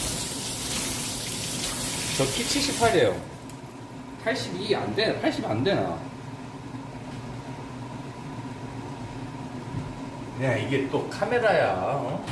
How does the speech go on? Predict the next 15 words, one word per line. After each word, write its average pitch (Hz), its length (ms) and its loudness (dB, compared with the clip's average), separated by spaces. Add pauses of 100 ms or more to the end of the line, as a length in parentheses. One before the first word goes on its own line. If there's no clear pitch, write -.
(140)
솔직히 196 320 0 (180)
무거우나 175 640 8
이런 127 220 0
거에 135 200 2
따라서 156 380 0
뭐 98 320 -4 (680)
달라지는 127 440 6
거니까, 98 360 -2
어? 120 680 -2 (720)
가위가 156 340 6
어디 123 160 8
갔지? 113 340 2 (3250)
가위가 151 300 6
어디 123 180 8
갔을까? - 540 0